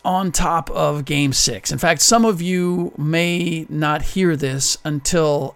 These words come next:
after Game six. So it puts me in a sort of a strange place of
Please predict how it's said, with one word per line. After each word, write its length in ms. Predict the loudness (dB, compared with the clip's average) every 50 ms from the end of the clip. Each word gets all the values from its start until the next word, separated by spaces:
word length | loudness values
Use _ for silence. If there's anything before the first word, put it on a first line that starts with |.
| _
after 280 | -2 -2 -2 -2 -6 -6
Game 220 | -4 -2 -2 -2
six. 380 | -2 -2 -2 -2 -4 -4 -4 -2
So 140 | 0 0 0
it 100 | 0 0
puts 260 | 0 0 2 2 0
me 180 | 0 0 0 0
in 140 | 0 0 0
a 200 | 0 0 -2 -4 -8 -16 -20 -20 -20 -20 -20 -10
sort 180 | -2 0 0 2
of 60 | 2
a 60 | 0
strange 520 | 0 0 0 -2 -2 -2 0 0 -2 -2 0
place 540 | 0 0 0 0 -2 -4 -4 -2 -2 -2
of 460 | -2 -2 -2 0 0 0 -2 -4 -8